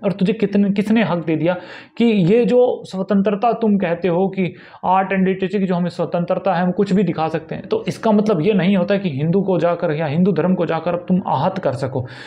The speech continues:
ये किसने हक तुम्हें दे दिया? अगर तुझे पसंद नहीं है पुरानी जो रामायण है, जिसके अंदर बहुत सुंदर तरीके से वार्तालाप जो भाइयों का मिलाप है, जो जिसमें दि-, दिखाया जाता है, वो अगर वो बिल्कुल पसंद नहीं है, तुझे लगता है कि वो बहुत पुरानी हो गई है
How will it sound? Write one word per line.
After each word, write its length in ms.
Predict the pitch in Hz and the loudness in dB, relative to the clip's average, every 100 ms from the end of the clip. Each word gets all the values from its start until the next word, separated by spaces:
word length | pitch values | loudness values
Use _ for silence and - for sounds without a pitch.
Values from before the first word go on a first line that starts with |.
| - - 180 | -20 -4 -2
ये 80 | |
किसने 320 | 220 196 202 233 | 0 2 2 2
हक 200 | 165 - | 0 -2
तुम्हें 200 | 160 139 | -2 0
दे 60 | |
दिया? 240 | 123 123 110 - - | -2 -4 -6 -18 -6
अगर 220 | 175 175 220 | -2 0 0
तुझे 260 | 220 226 | 2 2
पसंद 500 | 240 - 185 - 240 | 0 -4 -4 0 2
नहीं 320 | 202 143 233 | 2 2 2
है 300 | 175 156 127 - - _ - | 2 0 -4 -10 -20 _ -2
पुरानी 460 | 202 202 220 220 | 0 2 2 0
जो 480 | 202 190 190 190 196 185 | 0 2 2 2 0 -2
रामायण 420 | 160 170 180 196 165 | 0 0 2 0 0
है, 240 | 170 170 | -2 -4
जिसके 260 | 160 - 175 | -6 -4 -4
अंदर 200 | 180 175 | -2 -4
बहुत 440 | - 165 190 190 | -4 -2 -2 0
सुंदर 260 | 185 185 180 - - _ 202 | 0 2 0 -6 -20 _ 0
तरीके 280 | 202 202 | 0 2
से 140 | 214 190 | 0 0
वार्तालाप 720 | 151 156 156 190 190 185 175 - | -2 -2 -2 0 2 0 -2 -6
जो 440 | 180 196 190 185 175 151 | 0 2 2 0 -2 -2
भाइयों 320 | 139 185 208 | 0 2 2
का 120 | 196 | 2
मिलाप 460 | 160 165 185 180 151 | 0 0 0 0 0
है, 200 | 175 170 | -2 0
जो 200 | 196 196 | 0 0
जिसमें 320 | 156 196 196 | -2 0 2
दि-, 220 | 165 139 | 0 -2
दिखाया 320 | 135 151 185 | -4 -2 0
जाता 240 | 180 156 151 | 0 0 -2
है, 220 | 147 151 - - - - | -4 -8 -14 -20 -20 -2
वो 100 | 196 | 0
अगर 80 | 220 | 2
वो 120 | 277 | 2
बिल्कुल 320 | 202 233 294 294 | 2 0 0 0
पसंद 300 | 202 196 175 | 0 0 -4
नहीं 200 | 151 127 | -6 -8
है, 80 | |
तुझे 180 | 131 185 | -4 0
लगता 260 | 208 202 226 | 0 0 0
है 80 | 226 | 0
कि 60 | |
वो 120 | 240 | 0
बहुत 260 | 196 233 247 | 2 0 0
पुरानी 280 | 226 233 233 | 0 0 -2
हो 120 | 170 | -2
गई 140 | 139 | -4
है 180 | 127 123 | -6 -10